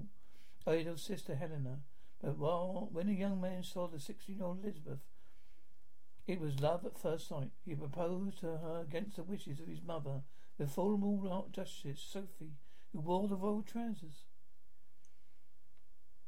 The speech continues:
But who can blame him? Sissy was the most one of her all time, with huge eyes, perfect features, skin, and likened to moonlight, and chestnut hair to her knees.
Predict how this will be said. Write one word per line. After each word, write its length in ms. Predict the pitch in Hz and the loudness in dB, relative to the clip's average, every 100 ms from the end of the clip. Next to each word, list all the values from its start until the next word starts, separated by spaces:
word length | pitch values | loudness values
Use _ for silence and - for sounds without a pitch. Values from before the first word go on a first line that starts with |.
| - - - - - - - - - - - - - - - | -2 -2 -2 -2 -2 -2 -2 -2 -2 -2 -2 -2 -2 -2 -2
But 140 | 330 | 2
who 120 | 220 | 2
can 260 | 151 - 135 | 2 0 0
blame 340 | 131 131 127 | 2 2 2
him? 140 | 123 127 | 2 0
Sissy 580 | - 156 151 170 165 | 0 -2 -2 -2 -2
was 160 | 156 139 | 0 0
the 100 | 143 - - | -2 -2 -2
most 220 | 165 - | -2 -2
one 240 | 151 147 | 0 2
of 80 | 147 | 2
her 60 | 147 | 0
all 480 | 151 - 143 151 151 | 0 0 0 0 -2
time, 480 | 165 139 135 131 147 | -2 0 2 2 0
with 120 | 175 135 | -2 -2
huge 280 | 190 170 | -2 -2
eyes, 460 | 185 151 156 147 - - - - - | -2 0 0 0 -2 -2 -2 -2 0
perfect 420 | - 160 180 - | 4 6 4 -2
features, 400 | - 151 - 156 | -2 0 -2 -2
skin, 540 | - - - 147 151 143 | -2 -2 0 2 2 2
and 160 | 151 | 2
likened 340 | 156 196 226 208 | 0 0 0 0
to 80 | |
moonlight, 460 | 208 202 156 143 - - - - - | 2 2 2 0 0 -2 -2 -2 -2
and 100 | - | 0
chestnut 420 | 202 - 190 220 | 0 0 0 0
hair 340 | 226 170 151 139 | 0 0 0 -2
to 60 | - | 0
her 140 | 170 165 | -2 -2
knees. 540 | 185 156 151 143 139 | -2 0 0 0 -2